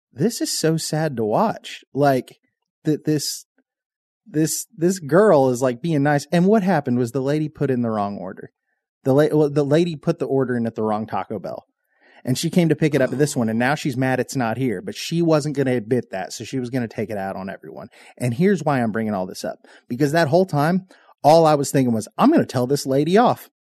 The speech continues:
The whole time I'm sitting there going, "I'm gonna get up and I'm gonna yell at this lady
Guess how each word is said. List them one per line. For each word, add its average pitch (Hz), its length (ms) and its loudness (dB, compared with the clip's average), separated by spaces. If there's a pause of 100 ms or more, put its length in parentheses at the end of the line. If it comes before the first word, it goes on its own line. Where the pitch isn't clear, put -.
The 190 120 8
whole 311 240 4
time 302 260 4
I'm 175 140 6
sitting 196 260 4
there 160 120 4
going, - 200 2
"I'm 247 240 -2
gonna 185 140 8
get 165 240 6
up 214 160 6
and 156 80 2
I'm 233 140 2
gonna 254 140 4
yell 147 380 6
at - 120 0
this 131 200 -2
lady 117 400 -4